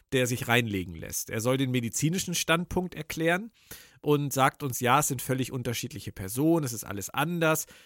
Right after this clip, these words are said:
Aber in seiner Überheblichkeit, die Begier ja nun mal immer so ein bisschen hat, merkt er gar nicht, wie er von Ilan Tandro dann doch auf eine ganz unterwürfige Art und Weise manipuliert wird und ausgetrickst wird und letztendlich sagt, die Gehirnmuster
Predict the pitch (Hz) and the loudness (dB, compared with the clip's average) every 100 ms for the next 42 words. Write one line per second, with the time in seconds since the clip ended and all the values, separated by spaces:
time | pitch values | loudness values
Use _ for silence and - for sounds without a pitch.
0 | _ - - - - - 143 143 143 139 | _ -20 -20 -20 -6 0 2 0 0 0
1 | 147 151 151 - _ - 165 165 202 - | 2 2 0 -2 _ -4 2 4 2 0
2 | 214 - 131 123 165 139 135 127 156 151 | -2 0 2 2 2 0 0 2 2 2
3 | 143 147 - 156 139 147 143 - 139 147 | 2 0 0 0 0 0 0 -2 -4 -2
4 | 127 196 - 175 160 123 139 185 - 143 | 0 0 -2 -6 -2 0 0 -2 -2 2
5 | 143 131 135 135 135 147 143 127 - 127 | 2 2 0 -2 -2 0 0 -2 -2 -2
6 | 165 165 170 147 120 123 151 - - - | -2 -2 -2 -2 -2 -2 -2 -4 -14 -16
7 | - - 120 - 135 135 156 160 - 202 | -14 -12 -8 -4 -4 -2 -4 -4 -4 -2
8 | 185 147 131 156 151 139 117 143 147 131 | 0 0 0 0 0 -2 0 -2 -2 -6
9 | 123 120 151 131 143 131 135 - 127 123 | 0 2 2 0 0 0 -2 -2 -2 0
10 | 196 240 - 104 123 - _ _ 131 123 | 0 -2 -4 -2 -2 -8 _ _ -6 0
11 | 151 220 - 151 - 107 - 98 120 156 | 2 2 0 -6 -6 -6 -8 -4 -4 -4
12 | 139 143 _ _ 123 160 - 160 170 185 | -6 -8 _ _ -2 -2 -2 -6 -4 -4
13 | - 113 151 - 151 135 120 107 135 170 | -2 2 0 0 -6 -4 -2 2 2 2
14 | 180 208 - 202 226 | 0 -2 -2 -2 -4